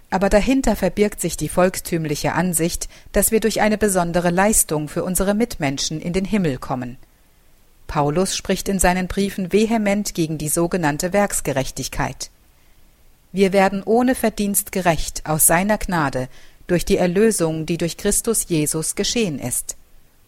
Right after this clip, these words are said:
Römer drei, Vers vierundzwanzig. Trotz dieser Erkenntnis schleicht sich manchmal der Gedanke, dass wir etwas zu unserer Erlösung beitragen müssten,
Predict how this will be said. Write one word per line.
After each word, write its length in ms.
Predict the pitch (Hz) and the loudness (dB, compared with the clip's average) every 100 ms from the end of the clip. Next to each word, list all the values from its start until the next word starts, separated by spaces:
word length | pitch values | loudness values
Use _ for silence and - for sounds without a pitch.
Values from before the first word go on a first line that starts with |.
| - | -2
Römer 280 | 170 156 135 | 2 2 0
drei, 440 | - 147 135 151 165 | -4 -2 -2 -2 -6
Vers 260 | - 190 - | -4 -2 0
vierundzwanzig. 880 | 196 196 196 190 156 - - - - - _ - - _ _ _ - _ _ - - - - | -2 -2 0 0 -2 -4 -6 -10 -20 -20 _ -20 -20 _ _ _ -20 _ _ -20 -20 -20 -4
Trotz 360 | 226 233 - | 0 2 0
dieser 280 | - 170 160 | -2 0 2
Erkenntnis 760 | 147 160 190 185 - 180 170 - - | 2 2 0 -2 -2 0 0 -4 -10
schleicht 400 | - 220 240 - | -2 2 2 2
sich 180 | 277 - | -4 -4
manchmal 440 | 180 170 - 185 | -2 -2 -2 -2
der 120 | 151 139 | 0 -2
Gedanke, 680 | 143 143 156 160 175 170 - | 0 0 0 2 2 0 0
dass 220 | 156 - | 0 2
wir 140 | 160 175 | 2 0
etwas 380 | - 170 160 | 0 0 0
zu 100 | - | -2
unserer 380 | 165 190 170 165 | -2 2 2 2
Erlösung 480 | 165 165 214 190 156 | 2 2 2 2 0
beitragen 640 | 160 208 - 147 139 156 | 2 2 2 0 0 -2
müssten, 420 | 156 165 - 180 | -2 0 -2 -6